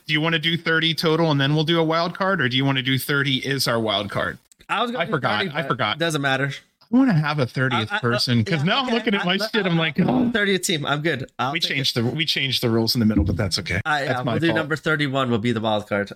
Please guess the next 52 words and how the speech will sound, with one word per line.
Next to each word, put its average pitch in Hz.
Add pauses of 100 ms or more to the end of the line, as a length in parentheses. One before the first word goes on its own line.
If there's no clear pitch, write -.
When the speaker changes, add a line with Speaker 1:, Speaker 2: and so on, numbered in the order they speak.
Speaker 2:
I'm 147
good 156
with 131
thirty, 123
thirty 139
picks. 120
I, 117 (100)
I 123
totally 123
forgot 120
I 120
had 120
these 120
people 123
on 117
my 120
Speaker 1:
Okay. 117
Speaker 2:
roster. 120
I 107
Speaker 1:
So 135
Speaker 2:
actually 120
marked 123
Speaker 1:
you 151
Speaker 2:
them 156
Speaker 1:
had, 147
Speaker 2:
off. -
Speaker 1:
you 131
had 143
Matt 147
Vandegrift 151
at -
twenty-eight. 139
Who 139
was 143
twenty-nine? 196 (260)
Speaker 2:
Sawyer 139
Wreck. 170 (460)
Speaker 1:
Sawyer 120
Wreck. 101 (120)
There 110
we 104
go. 101 (1080)
Speaker 2:
And, 131
okay, 143
Speaker 1:
Yeah. 156
Speaker 2:
I'll, 143
I'll 160
take 175
this 151
with 139
my 131
thirty. 123